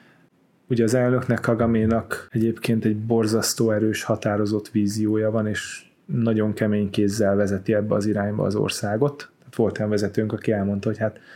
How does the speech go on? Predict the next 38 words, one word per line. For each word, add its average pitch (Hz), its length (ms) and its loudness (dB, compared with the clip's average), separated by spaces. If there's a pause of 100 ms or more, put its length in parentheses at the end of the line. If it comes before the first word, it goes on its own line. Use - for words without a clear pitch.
(260)
az 110 140 0
elnökünk, 110 500 2
ő 113 80 2
katona 110 380 0
ember 104 320 2
volt, 104 260 0
ő 110 80 0
nem 101 200 0
viccel. 101 400 -4
Tehát 107 180 -4
egyébként 110 400 0
ő 117 100 4
volt 104 220 0
annak 107 240 -2
a 113 60 0
milíciának 107 680 -2
a 107 60 2
vezetője, 120 520 2
aki 113 200 0
kiűzte 107 520 0
az 101 100 0
országból 104 680 -2
ezt - 280 -4
a, 104 160 2
ezt - 180 -2
a - 80 -4
terrort, 101 440 0
ami 104 200 2
itt 104 180 -2
ment. 123 360 0 (260)
Tehát 104 160 0
egy 110 100 4
nagyon 107 300 2
nagy 104 360 -2
köztiszteletben 107 920 0
álló 110 320 2
emberről 110 420 0
beszélünk, 147 580 0